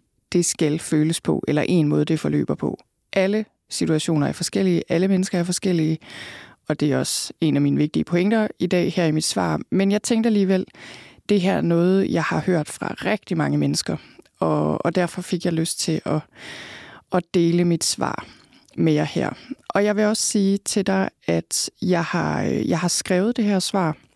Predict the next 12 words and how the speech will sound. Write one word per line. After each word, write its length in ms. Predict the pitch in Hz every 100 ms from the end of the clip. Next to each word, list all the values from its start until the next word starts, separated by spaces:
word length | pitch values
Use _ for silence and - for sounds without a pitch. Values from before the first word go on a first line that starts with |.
| _ _ _ - - - -
faktisk 500 | 165 165 - - 202
ned, 160 | 208 - - - - - - - -
som 240 | - 190
jeg 100 | 180
har 100 | 175
lagt 280 | 170 165 -
som 140 | 196
et 80 | 196
blogindlæg 840 | - 190 190 202 190 160 135 - - _ -
inde 300 | 175 170 190
på, 420 | - 165 147 143
øh, 380 | 151 - -